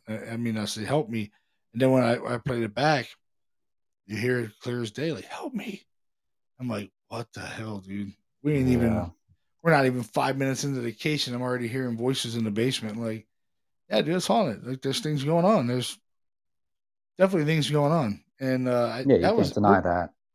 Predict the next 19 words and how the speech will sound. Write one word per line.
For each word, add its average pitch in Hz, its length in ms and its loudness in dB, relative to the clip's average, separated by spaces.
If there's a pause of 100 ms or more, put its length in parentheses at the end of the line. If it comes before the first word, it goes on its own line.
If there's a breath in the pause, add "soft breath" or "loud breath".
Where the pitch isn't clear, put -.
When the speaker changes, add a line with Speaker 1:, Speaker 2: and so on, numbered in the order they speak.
(280)
Speaker 1:
yeah, 233 140 -2
Speaker 2:
Yeah. 220 120 2
Speaker 1:
I 139 60 2
mean, 139 440 0
and 135 120 0
that's 202 200 4
gonna 147 200 -2
be 143 120 2
another 151 260 0
good 127 280 -6
case 131 360 -4
to, 123 400 -4
uh, 120 300 0 (140)
to, 117 320 -8 (120)
uh, 110 60 -8
put 135 180 -4
on 123 160 -2
here 123 340 -2
and, 110 240 -4